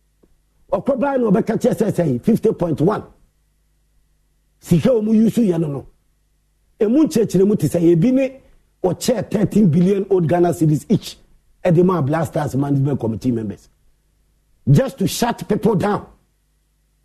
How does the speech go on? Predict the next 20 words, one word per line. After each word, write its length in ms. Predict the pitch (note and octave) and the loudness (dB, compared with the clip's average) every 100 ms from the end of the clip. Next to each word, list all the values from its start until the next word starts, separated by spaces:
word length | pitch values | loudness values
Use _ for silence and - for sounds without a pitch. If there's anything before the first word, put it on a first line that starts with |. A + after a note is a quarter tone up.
| _ _ _ | _ _ _
Oh, 220 | D3 G3 | -4 -2
oh, 160 | A3 G3+ | 0 0
yama 280 | G3 F3+ A#3 | 0 0 2
mo 100 | A3 | 2
thirteen 400 | - A3+ - A3 | 0 -2 -2 2
billion 300 | F#3+ F#3 G#3 - | 2 2 0 -2
old 180 | G#3 E3+ | -4 -2
Ghana 200 | G3 F#3+ | 0 0
cedis, 340 | F#3+ F3+ A#2+ | 2 2 2
yeah. 240 | D#3 E3+ - - _ _ _ _ _ _ _ - | 0 -2 -6 -20 _ _ _ _ _ _ _ 0
Munye 240 | F#3+ A#3 A#3+ | 2 2 2
di 220 | E3 G3 | 2 2
na 120 | F#3 | 2
mimi 260 | G3 A#3 A#3 | 2 2 2
minister, 380 | G#3+ G3+ - E3+ | 2 2 0 0
metumi 300 | G#3+ F3 F#3+ | 0 0 0
afa 220 | - E3 | 0 0
more 160 | F3+ | 2
than 160 | F#3 D3 | 2 0
that. 300 | F3 B2+ - | -2 -2 -10